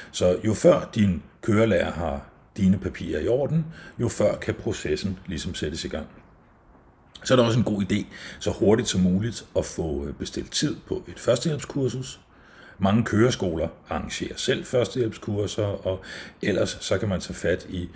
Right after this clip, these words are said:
Dansk Røde Kors eller Dansk Førstehjælpsråd og finde ud af, hvor de afholder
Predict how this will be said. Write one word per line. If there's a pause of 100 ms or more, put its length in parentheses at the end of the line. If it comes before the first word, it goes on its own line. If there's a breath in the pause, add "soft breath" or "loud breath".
(320 loud breath)
Dansk
Røde
Kors
eller
Dansk
Førstehjælpsråd
og
finde
ud
af,
hvor
de
afholder